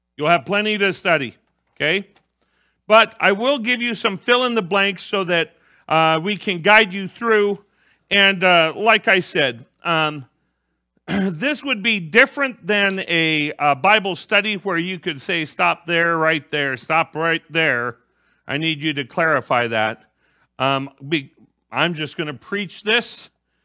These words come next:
It's gonna be put out there, and then you can come talk to me if you have any questions and we need to clarify some things, okay? So the first thing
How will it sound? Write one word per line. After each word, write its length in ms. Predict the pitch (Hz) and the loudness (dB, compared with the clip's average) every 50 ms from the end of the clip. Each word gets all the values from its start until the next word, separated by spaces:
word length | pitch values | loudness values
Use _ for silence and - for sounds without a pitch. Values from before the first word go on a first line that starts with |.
| _ _ _ _ _ | _ _ _ _ _
It's 100 | _ _ | _ _
gonna 180 | - 185 175 160 | -6 -4 -4 -4
be 160 | 156 180 160 | -4 -6 -6
put 240 | 123 - 202 190 185 | -6 -6 -4 2 4
out 240 | 190 202 196 196 | 4 4 4 2
there, 420 | - 214 208 214 208 196 185 196 - | -2 -2 0 0 0 -2 -4 -6 -8
and 180 | 139 143 160 175 | -6 -4 -4 -2
then 160 | 185 180 180 | -4 -4 -4
you 140 | 185 190 180 | -4 -6 -6
can 240 | - 180 165 156 - | -6 -8 -8 -6 -4
come 260 | - 202 190 190 170 | -4 -4 -4 -4 -2
talk 340 | - 226 208 208 196 - - | 2 4 4 4 4 2 -2
to 100 | - 147 | -8 -8
me 200 | 139 139 135 135 | -6 -6 -6 -6
if 140 | 135 - 156 | -8 -8 -6
you 80 | 156 | -4
have 160 | 156 160 156 156 | -2 -2 -2 -2
any 160 | 160 170 170 | -4 -8 -10
questions 840 | - _ - 220 220 202 - - - 143 143 147 156 143 - - _ _ _ _ _ _ _ _ _ - | -10 _ -2 -2 -2 -2 -2 -6 -10 -10 -10 -10 -10 -14 -16 -20 _ _ _ _ _ _ _ _ _ -10
and 140 | 139 143 151 | -8 -6 -4
we 100 | 156 156 | -4 -4
need 200 | 156 156 147 135 | -4 -4 -6 -6
to 100 | 147 127 | -10 -8
clarify 540 | - - 160 147 139 123 - 135 113 107 | -4 -2 -2 0 -2 -2 -4 -6 -8 -8
some 240 | 101 - - 107 98 | -8 -12 -14 -18 -18
things, 400 | - - 117 - 80 - - - - | -16 -18 -18 -18 -20 -20 -20 -20 -18
okay? 420 | 117 113 - 139 139 180 220 208 _ _ _ _ _ _ _ _ _ _ _ _ _ _ _ | -18 -12 -8 -6 -6 -6 -8 -12 _ _ _ _ _ _ _ _ _ _ _ _ _ _ _
So 200 | - - 233 233 | -2 0 2 2
the 140 | 214 220 - | 2 0 -2
first 480 | - - 285 302 339 - - - - | -2 -4 -2 -2 -2 -4 -6 -8 -6
thing 400 | - 220 202 185 185 185 190 190 | -4 -2 -2 -2 -2 -4 -8 -10